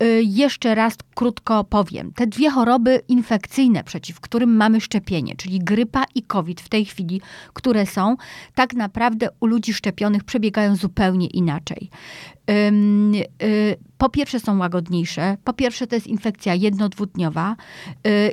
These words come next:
i wygląda, y, i też nie niesie za sobą, ym, tych wszystkich powikłań,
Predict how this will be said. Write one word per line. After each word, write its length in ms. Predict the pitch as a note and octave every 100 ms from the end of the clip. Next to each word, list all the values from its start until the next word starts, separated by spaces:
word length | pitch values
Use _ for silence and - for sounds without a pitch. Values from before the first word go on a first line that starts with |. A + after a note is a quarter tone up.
| -
i 220 | A#3+ A#3+ G#3
wygląda, 720 | A#3+ G3+ A#3+ A#3+ A3+ A3 A3
y, 460 | - G3+ G#3 G#3 - _
i 60 | -
też 280 | C4+ C4 -
nie 240 | G#3+ G#3
niesie 340 | G#3+ A#3 - F3+
za 120 | E3+
sobą, 380 | G3 F3+ F3+ F3 - F#3 F#3
ym, 400 | F#3 F3+ F#3 F#3 -
tych 160 | - -
wszystkich 420 | - A#3 - G#3
powikłań, 580 | - F#3 G#3+ - C#4